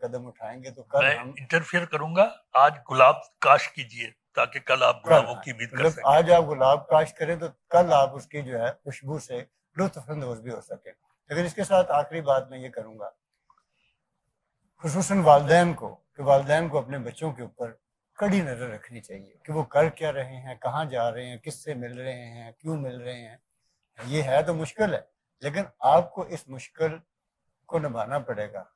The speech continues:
Speaker 1: वरना आपका बच्चा, जो है, वो इस तरह मुख्तलिफ सियासी जमातों के, इनका ईंधन बनता जाएगा और उसके वो गुस्से को, जो है, वो इस्तेमाल करते जाएंगे। इसके साथ साथ ये है कि हमारी जो सियासी जमातें हैं,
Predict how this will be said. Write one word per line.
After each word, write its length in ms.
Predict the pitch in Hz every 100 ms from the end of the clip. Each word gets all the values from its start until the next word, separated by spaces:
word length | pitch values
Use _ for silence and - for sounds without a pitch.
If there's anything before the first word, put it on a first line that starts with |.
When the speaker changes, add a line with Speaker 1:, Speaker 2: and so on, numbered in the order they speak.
| -
Speaker 1:
वरना 220 | 131 143
आपका 280 | 139 123 143
बच्चा, 400 | 120 117 127 123 _ _ _ - - _ -
जो 100 | 131
है, 220 | 110 117
वो 180 | 135 156
इस 180 | 165 -
तरह 280 | 117 107 - _ _ _ _
मुख्तलिफ 300 | 151 - 156
सियासी 320 | - 123 - 135
जमातों 480 | 123 117 - 131
के, 320 | 117 - 120 117 _ _ -
इनका 340 | 147 120 135
ईंधन 320 | 131 131 147
बनता 300 | 127 117 147
जाएगा 480 | 143 127 117 113 113 _ _ _ -
और 320 | 131 139 - _
उसके 260 | 156 - 156
वो 140 | 139
गुस्से 360 | 123 120 160 151
को, 200 | 139 123
जो 160 | 113
है, 80 | 117
वो 100 | 123
इस्तेमाल 400 | - 101 104 120
करते 300 | 131 113 135
जाएंगे। 420 | 117 110 110 104 - _ _ _ _
इसके 220 | 139 - 165
साथ 220 | 131 117
साथ 260 | - 113 101 _ _ _ _ -
ये 140 | 135
है 260 | 131 110 - _ _ _ _ _ _ -
कि 80 |
हमारी 280 | 135 131 139
जो 100 | 147
सियासी 340 | 139 131 127 170
जमातें 440 | 135 104 - 120
हैं, 220 | 110 117